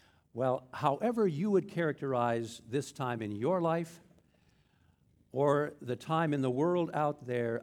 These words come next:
I'm here to tell you this morning that all of us are in the meantime.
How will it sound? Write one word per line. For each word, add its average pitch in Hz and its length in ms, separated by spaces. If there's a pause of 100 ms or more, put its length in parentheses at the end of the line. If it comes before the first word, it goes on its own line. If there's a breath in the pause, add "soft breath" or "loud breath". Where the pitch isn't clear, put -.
I'm 220 280
here 185 180
to 156 100
tell 160 180
you 143 140
this 123 240
morning 110 340
that 110 100 (160)
all 220 260
of 107 140
us - 440 (880 soft breath)
are 127 320
in 127 320
the 123 120
meantime. 110 1120